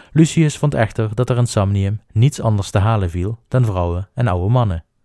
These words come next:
De oorlog zou beslist worden in Etrurië en hij vatte de afwijzing van Claudius op als zijnde ondankbaar. Hij kwam Claudius te hulp,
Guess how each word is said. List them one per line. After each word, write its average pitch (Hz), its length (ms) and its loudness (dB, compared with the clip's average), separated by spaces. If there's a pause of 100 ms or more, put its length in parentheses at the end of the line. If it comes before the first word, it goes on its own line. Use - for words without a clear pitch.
(640)
De 143 120 2
oorlog 139 400 4
zou 135 160 0
beslist 110 380 -2
worden 95 380 -2
in 101 80 0
Etrurië 101 600 -2 (500)
en 131 120 2
hij 123 120 4
vatte 127 240 0
de 127 120 0
afwijzing 104 580 -2
van 92 120 -2
Claudius 107 480 0
op 117 280 -4 (240)
als 135 180 -2
zijnde 90 440 -2
ondankbaar. 95 720 -2 (840)
Hij 113 140 -2
kwam 117 180 2
Claudius 92 400 -2
te 117 100 -2
hulp, 107 380 -2